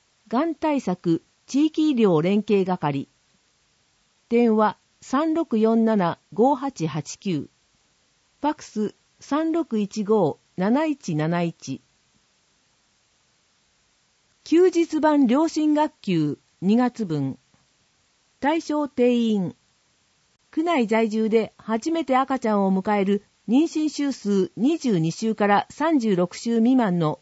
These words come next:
妊婦とパートナー。一、三十組抽選。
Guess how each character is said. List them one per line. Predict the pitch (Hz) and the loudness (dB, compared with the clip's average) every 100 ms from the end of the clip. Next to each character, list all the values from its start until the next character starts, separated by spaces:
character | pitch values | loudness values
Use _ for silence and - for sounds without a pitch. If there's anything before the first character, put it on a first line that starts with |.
| 196 | -2
妊 | 247 294 | 0 2
婦 | 247 - | -2 -6
と | 156 | -6
パ | 180 208 | -2 -2
ー | 202 | -2
ト | 147 | -2
ナ | 139 127 107 - _ _ _ _ _ _ _ - | -2 -4 -8 -14 _ _ _ _ _ _ _ -8
ー。 | |
一、 | 208 - 247 - | -6 -4 -6 -6
三 | - 262 311 | -8 -2 -2
十 | 311 302 | -2 -6
組 | - 180 165 - | -4 -2 -2 -4
抽 | 202 202 | -4 -4
選。 | - 175 160 | -2 -4 -4